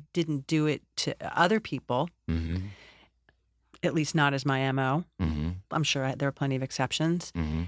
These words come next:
Speaker 1: But I had no idea I was doing it to myself. So, th-, so there's that, which doesn't cost anything or take any time. It's just a, it's a practice,
Speaker 2: Mm-hmm.
Speaker 1: which is just having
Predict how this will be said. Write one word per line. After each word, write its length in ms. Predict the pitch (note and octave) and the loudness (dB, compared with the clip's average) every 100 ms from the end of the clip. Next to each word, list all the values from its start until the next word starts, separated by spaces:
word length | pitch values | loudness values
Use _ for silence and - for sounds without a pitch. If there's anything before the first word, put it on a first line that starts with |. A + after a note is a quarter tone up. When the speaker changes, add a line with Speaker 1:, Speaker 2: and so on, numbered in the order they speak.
| - - | -6 -12
Speaker 1:
But 120 | - | 0
I 60 | D#3+ | 4
had 160 | E3+ E3+ | 4 4
no 260 | F3+ F3+ | 6 6
idea 360 | F3 D#3+ G3 G3 | 4 4 4 4
I 40 | |
was 100 | D#3+ | 2
doing 200 | C#3+ D3 | 0 -2
it 60 | C#3+ | -2
to 100 | - | 0
myself. 460 | C#3 C3+ E3+ A#2+ - | -2 2 4 4 0
So, 120 | - | -4
th-, 160 | D3+ - | -2 -2
so 160 | - D3 | 0 2
there's 260 | C#3+ C#3 | 2 2
that, 380 | D3+ F3+ C3+ - | 4 6 4 0
which 220 | C3+ - | -6 -4
doesn't 300 | B2+ C3+ C#3 | -2 -2 -2
cost 300 | - C#3 - D#3 | 0 0 2 0
anything 320 | D#3 D#3 D#3 | 0 0 -2
or 60 | C#3+ | 0
take 240 | C#3+ C#3+ | -2 0
any 160 | D3+ D3+ | 0 2
time. 340 | C#3+ B2+ C3 | 0 0 -2
It's 100 | C3+ | -4
just 240 | - C3 - | -6 -6 -6
a, 40 | _ | _
it's 120 | - C#3 | -6 -6
a 40 | |
practice, 720 | - C3+ B2 D#3 F#3+ - - | 2 2 2 -2 -2 -4 0
Speaker 2:
Mm-hmm. 160 | F2+ E2+ G#2 - | 2 2 -2 -4
Speaker 1:
which 180 | D3 C#3 | -4 -2
is 120 | C3+ | -4
just 260 | - C3+ - | -2 -2 2
having 400 | C#3 C3+ C3+ | 0 0 -2